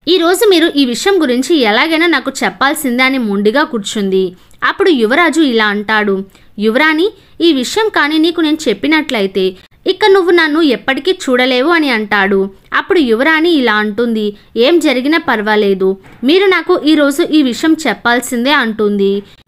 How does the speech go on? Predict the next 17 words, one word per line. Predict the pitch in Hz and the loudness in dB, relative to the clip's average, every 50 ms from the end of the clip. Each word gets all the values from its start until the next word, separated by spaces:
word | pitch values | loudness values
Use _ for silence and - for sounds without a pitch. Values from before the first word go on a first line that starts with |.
| _ - | _ -4
ఇక | 359 370 403 | -2 0 0
యువరాణి | 381 294 254 240 247 339 392 392 370 330 349 - - | 2 2 2 2 2 2 2 2 2 0 0 -2 -2
అలా | 240 247 254 240 | -2 0 0 0
అడిగేసరికి | 220 220 226 277 339 339 - 285 247 233 226 247 262 269 - _ - 220 | 0 0 -2 -2 -2 -2 -2 -2 -2 -2 -4 -6 -6 -6 -8 _ -6 -2
యువరాజుకి | 233 254 269 349 415 381 269 277 269 - 339 | 0 0 2 2 0 0 -2 -4 -4 -2 -2
ఏమీ | 294 247 226 220 240 285 359 | 0 2 2 2 2 2 0
తోచలేదు. | - - 254 226 220 226 - 247 226 208 202 190 196 196 196 196 196 - - - - - - 220 | 0 0 2 0 0 0 0 0 0 2 2 2 2 0 0 -2 -4 -12 -18 -20 -20 -14 -8 -2
యువరాజుకి | 226 247 277 381 427 415 415 - 302 - 285 311 311 320 - | 0 0 2 2 2 0 0 -4 -6 -6 -4 -4 -4 -2 -2
పద్నాలుగు | - - 208 247 254 254 254 285 | -4 -2 -2 -2 -2 -2 -2 -4
సంవత్సరాలు | 277 - 247 226 247 - 330 339 330 | -2 -2 -2 -2 -2 -2 -2 -2 -2
కూడా | - 285 277 320 | -2 -2 0 -2
పూర్తయ్యాయి. | 339 330 - 240 240 233 - 233 220 214 214 208 196 202 202 - - - - _ - 226 | -2 -2 -2 -4 -4 -2 -2 -2 -2 0 0 0 -2 -2 -4 -6 -14 -20 -20 _ -6 -2
యువరాజు | 240 269 294 403 427 415 370 285 330 | -2 0 2 2 2 2 2 0 -2
తన | 330 - 370 392 370 | 0 0 0 0 0
మనసులో | 302 247 214 214 254 - - 311 277 277 269 277 - - - | 0 0 0 -2 -2 -2 -2 0 0 0 -2 -4 -6 -4 -2
ఆలోచిస్తూ | 202 196 202 226 262 269 - 294 - - - 381 339 | 0 2 2 0 0 -2 -2 -6 -6 -4 -2 0 0
ఉన్నాడు, | 294 254 233 214 202 196 196 196 190 190 | 0 0 0 0 0 0 0 0 -2 -2